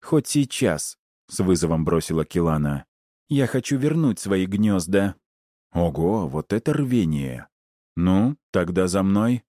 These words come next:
скомандовал я, и вместе с ней и гарпиями отправился обратно в сторону буйного моря,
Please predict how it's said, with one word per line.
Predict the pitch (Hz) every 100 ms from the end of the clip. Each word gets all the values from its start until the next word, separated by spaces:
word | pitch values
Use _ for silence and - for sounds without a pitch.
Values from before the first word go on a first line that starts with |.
| _ _
скомандовал | - - 87 85 78 71 73 67
я, | 82 147 220 - - _
и | 135
вместе | 113 131 113 101
с | -
ней | 98 90 80
и |
гарпиями | 76 98 101 98 95 95
отправился | 85 - 85 82 85 - 78
обратно | 76 90 98 104
в | -
сторону | - 85 82 80
буйного | 76 80 76 73
моря, | 73 90 104 110